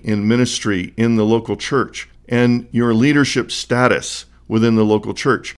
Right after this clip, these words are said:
And those things in and of themselves may take some time.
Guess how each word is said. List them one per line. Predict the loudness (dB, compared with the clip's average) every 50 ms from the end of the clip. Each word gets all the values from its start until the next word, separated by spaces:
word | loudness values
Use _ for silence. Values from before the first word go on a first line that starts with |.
| _ _ _ _ _ _ -4
And | 0 2
those | 4 4 4 4 2 0
things | 0 2 2 2 2 0 0
in | -2 -2 0
and | 2 2
of | 2 2 0
themselves | 0 -2 -2 0 0 0 0 0 -2 -6 -8 -6
may | -2 -2 0 -2
take | -2 -2 -4 -4 -4 -6
some | -8 -8 -6 -6 -6
time. | -6 -4 -4 -2 -2 -2 -6 -10